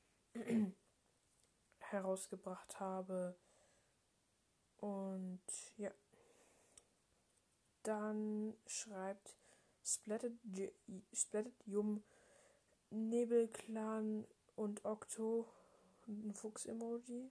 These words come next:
Also Hashtag Nebelclan und Okto Fuchs-Emoji. So, er schreibt das Burn Trap Ende und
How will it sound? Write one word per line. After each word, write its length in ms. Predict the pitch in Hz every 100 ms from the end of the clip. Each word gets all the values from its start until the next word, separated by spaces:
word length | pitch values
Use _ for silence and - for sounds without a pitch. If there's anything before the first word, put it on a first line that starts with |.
| -
Also 180 | - 202
Hashtag 440 | - 226 - 220
Nebelclan 600 | 202 202 202 202 208 202 - _ _
und 220 | - 196 -
Okto 500 | 196 - 202 196 202 - _ _ _ _ _ -
Fuchs-Emoji. 920 | 202 - 190 185 185 185 190 185 185 _ -
So, 320 | - 202 196 - - - _ _ _
er 120 | -
schreibt 380 | 220 - 208 -
das 160 | 214 -
Burn 340 | - 202 233
Trap 300 | 233 208 202
Ende 400 | - 196 202 214
und 320 | 196 190 190